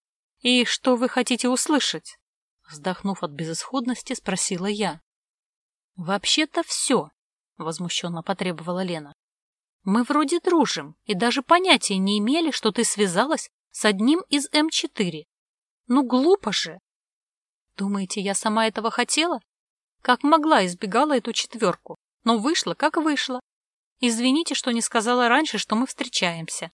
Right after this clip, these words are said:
Было стыдно признаться после того, как я доказывала, что ненавижу их всех», выпалила я на одном дыхании. «Я думала, что это Андрей, тот, кого ты скрываешь»,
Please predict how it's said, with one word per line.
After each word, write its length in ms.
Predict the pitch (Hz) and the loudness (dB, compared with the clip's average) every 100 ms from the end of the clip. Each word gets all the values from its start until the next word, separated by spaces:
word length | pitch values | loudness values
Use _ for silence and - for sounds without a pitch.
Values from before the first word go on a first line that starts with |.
| _ _ _ _ _ | _ _ _ _ _
Было 240 | 185 285 285 | 0 2 2
стыдно 440 | - - 330 240 | 0 2 2 2
признаться 580 | - 226 247 311 - 190 | 0 -2 2 0 0 -4
после 280 | 220 - 220 | -4 -4 -4
того, 280 | 240 294 | -2 -2
как 220 | - 208 220 | -2 -2 0
я 80 | |
доказывала, 580 | 196 202 294 320 247 170 | 0 2 4 4 2 -2
что 180 | 175 - | -4 0
ненавижу 500 | 220 214 208 311 262 | 0 2 2 2 0
их 120 | 285 | -2
всех», 500 | - - 190 160 - _ _ _ _ | -2 -2 -2 -4 -10 _ _ _ _
выпалила 520 | 160 190 180 165 165 | -10 -8 -6 -8 -8
я 200 | 160 196 | -8 -4
на 140 | 247 190 | -2 -4
одном 260 | 165 196 | -4 -8
дыхании. 580 | 190 214 - 160 160 160 _ _ _ _ _ _ _ _ _ _ | -8 -10 -14 -14 -16 -20 _ _ _ _ _ _ _ _ _ _
«Я 340 | 160 151 196 | -20 -8 -6
думала, 480 | 196 196 208 208 214 | -4 -2 0 2 0
что 260 | - - 208 | -2 2 0
это 220 | 202 196 | 4 4
Андрей, 520 | 202 175 202 233 - _ _ _ _ - | 4 2 0 -2 -8 _ _ _ _ 2
тот, 260 | 262 185 | 4 4
кого 300 | - 226 214 | 2 2 2
ты 100 | - | 0
скрываешь», 680 | - - 247 208 165 - - | -2 2 4 4 2 -10 -14